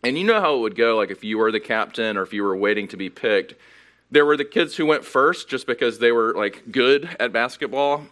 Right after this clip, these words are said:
Um, and then there were the kids who were, like, maybe a little athletic, and they went, you know, they went in the middle somewhere.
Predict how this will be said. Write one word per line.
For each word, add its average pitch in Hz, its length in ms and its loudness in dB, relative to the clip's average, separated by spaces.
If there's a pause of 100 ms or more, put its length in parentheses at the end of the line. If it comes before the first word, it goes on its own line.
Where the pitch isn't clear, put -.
(120)
Um, 101 480 -4 (120)
and 151 180 -2
then 170 200 -2
there 147 120 4
were 143 80 2
the 139 100 0
kids 143 280 0
who 143 80 -2
were, 127 120 2
like, 123 300 0 (160)
maybe 160 260 0
a 147 60 6
little 139 260 2
athletic, 131 480 0
and 117 140 -4
they 117 140 2
went, - 600 -6
you 165 140 -6
know, 95 180 -4
they 107 120 0
went 110 240 -2
in 110 80 -2
the 101 80 -2
middle 107 240 -2
somewhere. 104 640 -2